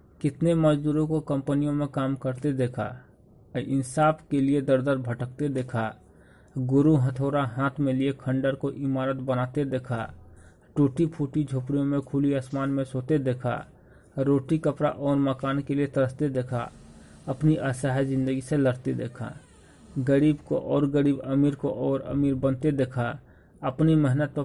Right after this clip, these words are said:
पानी फिरते देखा, मजदूरों को सोने की मुर्गी अंडे देने वाली बनाते देखा,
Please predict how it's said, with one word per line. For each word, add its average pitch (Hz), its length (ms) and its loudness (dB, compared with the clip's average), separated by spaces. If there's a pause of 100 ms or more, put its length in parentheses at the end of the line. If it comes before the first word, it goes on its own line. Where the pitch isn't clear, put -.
(100)
पानी 131 220 -2
फिरते 135 380 -2
देखा, 127 380 -2 (640)
मजदूरों 143 600 4
को 156 160 -4
सोने 143 400 -2
की 143 160 -4
मुर्गी 139 420 0 (760)
अंडे 139 340 4
देने 143 280 2
वाली 139 260 -2
बनाते 139 460 0
देखा, 131 340 2